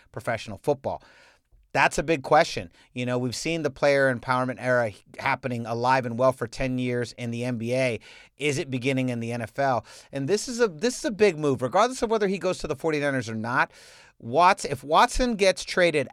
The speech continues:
out of Houston, this this could have ramifications well beyond, this is, this could be our, our LeBron to Miami moment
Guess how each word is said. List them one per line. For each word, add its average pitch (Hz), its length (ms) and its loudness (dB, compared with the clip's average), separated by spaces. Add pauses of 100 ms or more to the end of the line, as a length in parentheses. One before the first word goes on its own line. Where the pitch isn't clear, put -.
out 151 280 4
of 151 160 -4
Houston, 107 600 -8 (540)
this 117 640 -2 (420)
this 170 240 2
could 190 140 0
have 165 260 4
ramifications 139 920 -2
well 127 460 2
beyond, 120 600 -4 (280)
this 143 240 -4
is, 160 100 -4
this 151 240 -4
could 170 260 -4
be 151 240 -4
our, 135 560 2 (420)
our 139 360 4
LeBron 131 560 2
to 151 80 -4
Miami 127 420 2
moment 117 420 -4